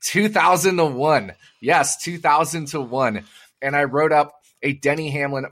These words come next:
Bubba Wallace one two finish at a hundred to one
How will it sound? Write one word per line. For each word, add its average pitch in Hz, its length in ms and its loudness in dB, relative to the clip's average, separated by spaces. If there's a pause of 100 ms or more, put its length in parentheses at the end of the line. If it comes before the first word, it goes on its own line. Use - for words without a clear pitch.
(100)
Bubba 131 260 2
Wallace 127 560 0 (200)
one 143 320 -2
two 143 300 -4
finish 131 640 -6 (240)
at 120 240 0 (260)
a 101 60 -4
hundred 170 300 0
to 151 60 2
one 139 300 0